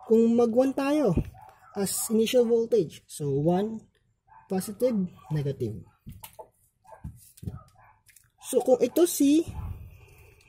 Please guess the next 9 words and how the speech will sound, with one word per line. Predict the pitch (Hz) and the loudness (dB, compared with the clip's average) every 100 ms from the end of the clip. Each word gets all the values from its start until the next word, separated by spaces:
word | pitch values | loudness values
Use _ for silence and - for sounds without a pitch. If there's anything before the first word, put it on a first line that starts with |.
| - | -2
diode | 175 175 175 170 233 196 - - - - _ _ _ _ _ - | 2 2 4 2 0 -6 -8 -18 -18 -20 _ _ _ _ _ -4
na | 196 | 2
may | 202 196 190 | 4 4 4
point | 262 311 302 _ | 2 2 0 _
three | 214 208 254 - _ _ _ - | 4 4 2 -8 _ _ _ -10
requirement, | 180 170 - 175 175 202 196 156 202 - - - - - _ _ _ _ _ _ _ _ | -6 -6 0 0 2 0 0 -2 -4 -10 -20 -20 -20 -20 _ _ _ _ _ _ _ _
papasok | - 226 - 240 254 - - | -2 -2 0 0 0 -2 -6
si | - 208 | -2 2
one | 185 175 175 180 170 | 4 4 2 0 -2